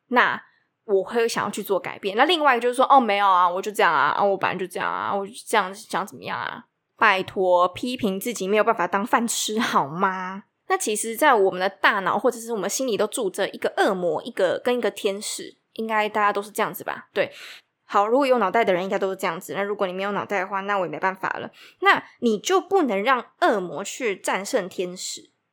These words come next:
对吧？所以呢，这边就有一个重点。好，接下来这边也很重要，麻烦笔记。看到自己的好，什么叫看到自己的好？就是呢，你去看到你自己的优点是什么，你自己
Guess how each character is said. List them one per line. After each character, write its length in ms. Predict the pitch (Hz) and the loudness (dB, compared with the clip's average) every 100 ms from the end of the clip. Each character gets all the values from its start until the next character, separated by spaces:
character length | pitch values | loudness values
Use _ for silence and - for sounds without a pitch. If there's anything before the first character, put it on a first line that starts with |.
| - | -8
对 100 | 175 | -6
吧？ 220 | - 233 | -6 -8
所 220 | - - 370 | -4 2 2
以 60 | |
呢， 300 | 262 196 226 _ _ _ | 2 0 -2 _ _ _
这 160 | - 311 | -4 0
边 220 | 247 247 | 0 2
就 80 | 254 | 2
有 80 | |
一 20 | 196 | 2
个 100 | 175 | 0
重 300 | 311 190 180 | 0 0 -2
点。 180 | 190 - | -8 -4
好， 320 | 185 196 _ | -4 -4 _
接 160 | - 240 | -4 0
下 80 | 233 | 2
来 140 | 196 | 2
这 100 | 208 | 0
边 180 | 214 208 | -4 -2
也 120 | 185 | -4
很 160 | 208 147 | -2 -2
重 120 | 202 | 2
要， 140 | 202 | 2
麻 100 | 190 | 2
烦 140 | 202 190 | 2 0
笔 140 | 165 | -4
记。 200 | - 208 - - - - | -8 -12 -12 -16 -16 -8
看 320 | - 370 247 | 2 4 4
到 220 | 277 285 | 4 2
自 140 | 226 233 | 2 -8
己 120 | 185 | -6
的 120 | - | -6
好， 260 | 185 - - | -4 -4 -4
什 140 | 196 | -6
么 40 | 190 | -4
叫 120 | 220 | -2
看 160 | 233 | 0
到 100 | 214 | 0
自 140 | 208 202 | 0 -4
己 40 | |
的 140 | - - | -4 -2
好？ 300 | 254 - 254 | 0 -2 -4
就 160 | 277 254 | -4 -2
是 200 | 294 240 | -2 0
呢， 240 | 208 202 | 0 0
你 180 | 208 202 | -2 -6
去 160 | - | -8
看 420 | 294 - 359 269 220 | -8 -4 0 0 2
到 140 | 247 | 0
你 120 | 208 | -2
自 80 | 180 | -8
己 120 | 233 | -8
的 140 | 196 185 | -6 -2
优 200 | 220 226 | 0 0
点 160 | 214 | -4
是 120 | 202 | -6
什 240 | 220 - - | -8 -8 -10
么， 260 | 120 - _ _ _ | -12 -14 _ _ _
你 180 | 208 190 | -6 -6
自 240 | - - | -4 -4
己 340 | 240 202 90 | -4 -8 -12